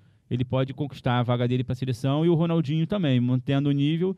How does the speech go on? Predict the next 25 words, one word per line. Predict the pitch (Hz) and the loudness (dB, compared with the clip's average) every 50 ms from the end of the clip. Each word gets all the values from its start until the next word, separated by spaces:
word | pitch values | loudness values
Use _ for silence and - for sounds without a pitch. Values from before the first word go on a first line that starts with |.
| - _ _ _ - | -8 _ _ _ -6
o | 151 143 | -4 0
Mano | 143 151 165 175 175 | 2 2 2 2 2
vai, | 190 196 190 | 0 0 0
vai | 170 180 180 | 0 0 0
pensar, | 175 - 196 180 - - 160 147 139 | 0 0 -2 -2 -2 -2 -2 -2 -2
porque | 131 - 127 - 156 | -4 -6 -8 -6 -4
é | 151 | -4
um | 143 | -2
jogador | 135 143 143 139 | -2 -2 -4 -6
experiente, | 131 - - 147 143 143 143 143 151 147 147 143 135 - - | -6 -2 0 0 2 2 2 2 2 2 0 -2 -2 -4 -4
é | 139 | -6
um | 135 | -6
cara | 131 - - 131 127 131 | -6 -4 -4 -4 -4 -4
que, | 127 - 143 135 127 113 - - _ _ _ _ _ | -2 -2 0 0 0 -2 -4 -10 _ _ _ _ _
que | - 131 123 | -10 -10 -8
traz | - - 151 160 170 165 | -2 0 2 2 2 0
torcida, | - 151 127 - - - 156 160 170 165 156 156 156 151 143 | -2 -8 -10 -8 -6 0 2 4 4 4 2 0 -2 0 -2
bem | 139 147 | -2 -2
ou | 147 | 0
mal | 139 139 139 | 0 0 0
ele | 139 135 | 0 -2
traz | - 139 131 | -4 -6 -6
torcida, | - 143 123 - - 147 151 151 151 147 143 131 131 - _ _ _ _ _ _ | -6 -10 -10 -8 -4 -2 0 0 0 0 -2 -4 -6 -10 _ _ _ _ _ _
é, | - 120 120 120 120 120 117 117 117 117 117 117 117 117 120 131 | 0 2 4 4 4 4 4 2 2 2 2 2 0 0 2 2
e | 143 160 156 | 0 0 -2